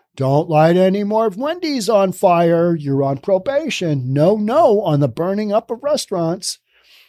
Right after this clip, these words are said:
<laughs> Wade remains in federal custody. Uh-oh.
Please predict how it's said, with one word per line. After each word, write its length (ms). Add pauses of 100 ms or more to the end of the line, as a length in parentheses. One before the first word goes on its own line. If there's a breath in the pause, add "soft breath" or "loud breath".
(320 soft breath)
<laughs> 80 (1300 loud breath)
Wade 520
remains 640
in 120
federal 380
custody. 680
Uh-oh. 420